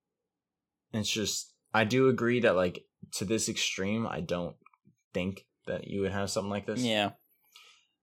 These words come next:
Speaker 1: Especially with, so people have this knack for wanting to understand and control things that they don't understand. And so, like,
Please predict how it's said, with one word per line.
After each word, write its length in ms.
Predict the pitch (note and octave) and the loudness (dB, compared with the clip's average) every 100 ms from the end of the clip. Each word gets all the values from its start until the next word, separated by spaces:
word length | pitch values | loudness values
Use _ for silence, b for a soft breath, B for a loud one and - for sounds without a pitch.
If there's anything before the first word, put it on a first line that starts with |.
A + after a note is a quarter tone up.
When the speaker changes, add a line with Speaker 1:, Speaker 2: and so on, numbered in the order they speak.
| - | 2
Speaker 1:
Especially 500 | B2 - D3+ D#3 D3+ | 4 8 6 6 6
with, 260 | A2 F#2+ - | 6 4 0
so 140 | A#2+ D#3+ | 2 2
people 300 | F3 F3 D3+ | 2 2 4
have 180 | A#2+ G#2+ | 6 4
this 200 | G2+ G2+ | 4 4
knack 260 | F#2 F#2 | 2 2
for 140 | - F#2 | 0 0
wanting 320 | F#2 F2+ F2+ | 2 2 0
to 160 | - D2+ | 0 0
understand 560 | F2 E2+ - E2+ E2+ | 2 2 2 2 0
and 120 | D#2+ D#2 | -2 -4
control 380 | E2 - D#2+ | -4 -2 0
things 460 | E2+ G2 G2+ G#2 - - | 0 0 0 -2 -4 -2
that 120 | A#2 | 2
they 140 | A2+ | 4
don't 260 | A2+ A#2 - _ _ _ _ _ _ _ | 4 4 0 _ _ _ _ _ _ _
understand. 560 | A#2 A#2+ A2+ C3 B2+ C3 - _ _ _ _ _ _ _ _ | 2 4 4 4 2 2 -6 _ _ _ _ _ _ _ _
And 180 | A2+ A2 | 4 6
so, 240 | G#2 A#2 A2 | 6 6 8
like, 320 | G#2 G2+ | 8 6